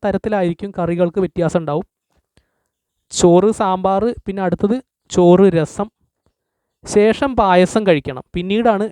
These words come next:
രസത്തിന് ശേഷം പായസം. പായസത്തിന് ശേഷം മോര് കൂട്ടി വീണ്ടും ഒന്ന് ചോറ് കഴിക്കണം. അത് വയറിൻ്റെ ദഹനത്തിനും രക്ഷയ്ക്കും വേണ്ടിയിട്ടാണ്. ദഹനം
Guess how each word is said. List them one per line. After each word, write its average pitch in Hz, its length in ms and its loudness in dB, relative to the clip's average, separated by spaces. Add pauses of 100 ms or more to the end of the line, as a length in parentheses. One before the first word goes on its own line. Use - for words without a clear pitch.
(140)
രസത്തിന് 208 480 0
ശേഷം 202 340 0
പായസം. 147 380 -4 (1300)
പായസത്തിന് 214 640 2
ശേഷം 226 260 -2 (100)
മോര് 202 340 4
കൂട്ടി 208 260 4 (120)
വീണ്ടും 220 360 -4 (160)
ഒന്ന് 175 220 -2
ചോറ് 156 260 6
കഴിക്കണം. 135 340 -8 (1120)
അത് 175 100 2 (100)
വയറിൻ്റെ 190 560 2 (400)
ദഹനത്തിനും 185 720 -2 (240)
രക്ഷയ്ക്കും 190 600 -2
വേണ്ടിയിട്ടാണ്. 135 480 -8 (840)
ദഹനം 175 420 0